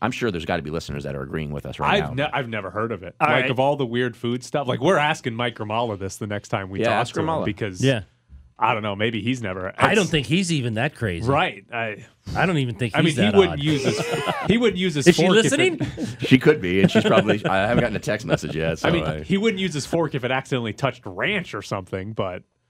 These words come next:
Speaker 2: I've never heard that before.
Speaker 1: Yeah, no, it's, it's, it's, it's, it's a legitimate thing. Like, uh, she, like, I can, I can taste it, but, um, I can get over it. She is unable to move on.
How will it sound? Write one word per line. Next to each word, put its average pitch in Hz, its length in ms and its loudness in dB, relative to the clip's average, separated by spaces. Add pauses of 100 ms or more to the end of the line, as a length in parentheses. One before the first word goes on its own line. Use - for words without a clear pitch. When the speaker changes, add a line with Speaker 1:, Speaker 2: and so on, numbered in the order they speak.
(480)
Speaker 2:
I've 143 280 2
never 139 180 -6
heard 165 140 -8
that - 160 -16
before. 143 340 -14
Speaker 1:
Yeah, 143 140 0
no, 135 160 -2
it's, 107 120 -6
it's, 104 200 -6
it's, - 180 -6
it's, 95 160 -10
it's 104 140 -6
a 107 40 -8
legitimate 98 440 -8
thing. 82 340 -10
Like, 80 140 -14
uh, 80 80 -12 (100)
she, - 240 -20
like, 85 160 -12
I 123 140 -2
can, 165 240 -8
I 113 140 -2
can 131 200 -6
taste - 300 -8
it, 160 180 -8
but, 82 240 -4 (560)
um, 78 500 -8 (100)
I 85 120 -4
can 92 140 -8
get 80 100 -4
over 76 300 -4
it. - 160 -10
She 82 320 -4
is 73 220 -10 (180)
unable 78 500 -2 (420)
to 87 100 -10
move 78 180 -6
on. 64 120 -18